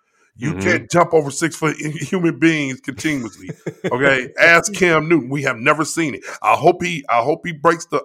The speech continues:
Speaker 1: I hope he breaks the trend. I hope he's an outlier, but I wanna keep him safe. Okay, but I tell you, the positive part about it is he might, he, he's already beat Lar-, uh, Lamar Jackson.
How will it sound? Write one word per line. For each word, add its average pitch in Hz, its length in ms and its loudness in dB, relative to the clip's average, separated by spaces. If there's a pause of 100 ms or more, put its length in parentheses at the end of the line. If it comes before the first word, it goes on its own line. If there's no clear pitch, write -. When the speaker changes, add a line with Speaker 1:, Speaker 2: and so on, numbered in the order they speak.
Speaker 1:
I 107 140 -2
hope 143 220 -6
he 160 80 -10
breaks 151 340 -2
the 151 100 -20
trend. 185 460 -2 (300)
I 185 100 -2
hope 143 260 0
he's 156 180 -6
an - 140 -2
outlier, 160 580 4 (260)
but 110 240 -2
I 131 100 6
wanna 131 200 2
keep - 280 -10
him 113 100 -6
safe. 104 460 -4 (120)
Okay, 107 380 0 (280)
but 107 100 2
I 110 260 4
tell 156 220 2
you, 92 240 -4 (100)
the 95 120 -10
positive 135 580 0
part 143 220 2
about 143 240 0
it 147 80 -2
is 147 160 -4 (240)
he 160 260 -6 (260)
might, 127 300 0
he, - 120 -18 (440)
he's 101 240 -18
already 151 380 0
beat 147 260 -8
Lar-, 139 260 0
uh, 110 380 -2
Lamar 117 380 0
Jackson. 117 540 -2